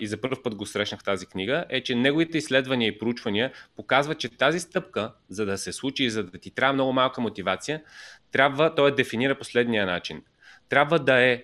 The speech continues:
тридесет секунди или по-малко. Тоест, първата стъпка от новия навик трябва да ти е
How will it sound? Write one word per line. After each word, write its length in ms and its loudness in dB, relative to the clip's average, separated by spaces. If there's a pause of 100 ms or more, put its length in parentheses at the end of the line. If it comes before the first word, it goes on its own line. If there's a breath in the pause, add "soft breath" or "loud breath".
(180)
тридесет 360 0
секунди 720 -2
или 240 -2
по-малко. 560 -4 (380)
Тоест, 220 -10
първата 280 4
стъпка 360 -2
от 120 -2
новия 300 4
навик 440 -2
трябва 280 2
да 100 -2
ти 220 -2
е 180 0